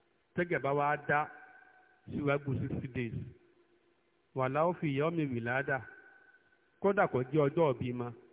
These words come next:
Ó bí ma tán nísìnyí o. Ó bí ma tán láàárọ̀. Nígbà tí yóò fi sú, ẹ̀jẹ̀ ti dá.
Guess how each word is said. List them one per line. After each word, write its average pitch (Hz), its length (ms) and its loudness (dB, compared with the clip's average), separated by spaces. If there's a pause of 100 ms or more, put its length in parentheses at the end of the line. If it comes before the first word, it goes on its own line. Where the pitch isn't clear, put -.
(1160)
Ó - 40 -8
bí 160 180 -2
ma 139 160 -2
tán 156 180 0
nísìnyí 131 420 -4
o. 127 220 -4 (1040)
Ó 139 60 -6
bí 127 120 2
ma 135 140 2
tán 151 200 -2
láàárọ̀. 131 400 2 (1500)
Nígbà 165 260 4
tí 165 140 -4
yóò 160 180 4
fi 117 160 -4
sú, 143 140 -6 (760)
ẹ̀jẹ̀ 123 200 -4
ti 131 120 -6
dá. 139 140 0